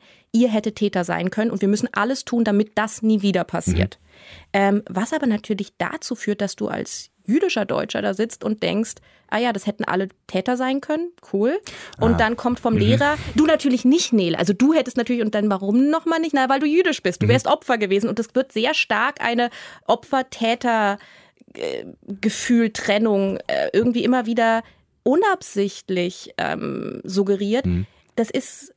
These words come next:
Speaker 1: für, ich sehe das heute gar nicht mehr kritisch. Als Schüler habe ich das gehasst. Als Schüler habe ich immer gedacht, wenn jetzt wieder irgendwie N S irgendwas auf dem Stundenplan, dachte ich, "Oh, nicht schon wieder, muss das sein?"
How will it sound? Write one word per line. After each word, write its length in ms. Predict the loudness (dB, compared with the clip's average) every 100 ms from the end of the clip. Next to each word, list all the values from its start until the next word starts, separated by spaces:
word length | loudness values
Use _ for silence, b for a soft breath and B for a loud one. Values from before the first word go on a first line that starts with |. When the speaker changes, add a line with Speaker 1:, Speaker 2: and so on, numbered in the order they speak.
| -10
Speaker 1:
für, 120 | -6 -4
ich 100 | -2
sehe 120 | -2
das 120 | 0
heute 200 | 0 0
gar 140 | -2
nicht 120 | -2 -2
mehr 80 |
kritisch. 280 | -2 -4 -2
Als 120 | -4 -2
Schüler 260 | -2 0
habe 80 | -2
ich 60 | -4
das 140 | -6
gehasst. 440 | -4 -4 -4 -4 -4
Als 120 | -2
Schüler 180 | 0 0
habe 80 | 0
ich 60 |
immer 100 | -2
gedacht, 220 | 0 -2 0
wenn 100 | 0
jetzt 160 | 0
wieder 300 | -2 0 0
irgendwie 260 | 0 0 -2
N 120 | -2
S 160 | -2 -2
irgendwas 380 | 0 0 0 -2
auf 100 | -2
dem 100 | -2
Stundenplan, 380 | 0 -2 -2 -2
dachte 140 | -2
ich, 60 | 0
"Oh, 220 | 2 0
nicht 180 | -2 -4
schon 240 | -2 -2
wieder, 360 | 0 0 0 0
muss 300 | 0 -2 -4
das 200 | -6 -4
sein?" 300 | -4 -4